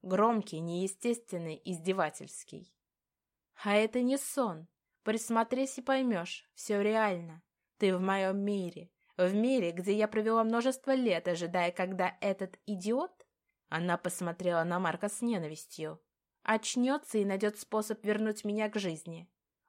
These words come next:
Он предал меня в ту самую секунду, когда сохранил тебе жизнь и позволил надеть священную диадему на твою немытую голову.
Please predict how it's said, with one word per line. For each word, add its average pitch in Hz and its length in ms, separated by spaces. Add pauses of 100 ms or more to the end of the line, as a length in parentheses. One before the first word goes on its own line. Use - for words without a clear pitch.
Он 240 260
предал 233 420
меня 175 260
в - 40
ту 190 100
самую 202 340
секунду, 214 720 (180)
когда 196 280
сохранил 202 480
тебе 180 300
жизнь 170 500 (180)
и 190 80
позволил 240 500
надеть 226 340
священную 233 440
диадему 240 580
на 160 120
твою 180 320
немытую 202 560
голову. 160 680